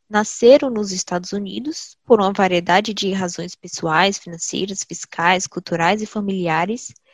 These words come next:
e decidem não se converterem.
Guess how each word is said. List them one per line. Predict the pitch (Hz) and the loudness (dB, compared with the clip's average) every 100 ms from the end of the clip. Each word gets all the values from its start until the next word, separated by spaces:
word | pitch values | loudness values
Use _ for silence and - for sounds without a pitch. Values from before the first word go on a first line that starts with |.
| _ _ _ _ | _ _ _ _
e | 262 277 311 _ _ _ _ _ | 0 0 0 _ _ _ _ _
decidem | - 311 - 285 302 311 | 0 0 2 0 0 -2
não | 285 285 | -2 -2
se | 294 | -2
converterem. | 285 294 277 302 - 240 226 165 165 | 0 2 4 2 6 8 8 6 -8